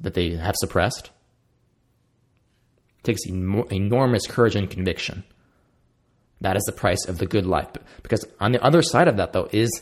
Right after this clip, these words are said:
is the feeling of self-esteem and satisfaction. That is the reward of, that is the reward of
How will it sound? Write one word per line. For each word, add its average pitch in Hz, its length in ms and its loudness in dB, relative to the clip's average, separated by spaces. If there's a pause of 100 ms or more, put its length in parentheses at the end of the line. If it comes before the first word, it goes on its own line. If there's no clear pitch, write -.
(260)
is 135 140 2
the 120 120 0
feeling 123 540 2 (480)
of 95 300 2 (140)
self-esteem 165 640 2
and 104 120 -2
satisfaction. - 840 -2 (1600)
That 151 260 0
is 175 80 4
the 143 120 4
reward 127 380 6
of, - 160 -4 (440)
that 151 160 4
is 147 80 4
the 131 80 2
reward 104 500 2 (200)
of 98 260 2